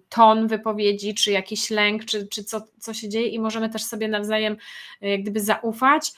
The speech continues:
i powiedzieć też o swoich jak gdyby problemach i wyzwaniach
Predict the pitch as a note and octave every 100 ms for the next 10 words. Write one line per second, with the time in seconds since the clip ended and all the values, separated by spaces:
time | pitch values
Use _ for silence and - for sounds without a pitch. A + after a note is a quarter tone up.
0 | _ _ _ - A#3+ A3 A3+ A#3+ B3+ A3
1 | G#3+ G#3+ A3 - A#3 A3+ A3 G#3+ G#3+ G#3+
2 | A3 A3 A#3 A3+ A3+ A3 G#3+ G#3 G#3+ G#3+
3 | B3 F4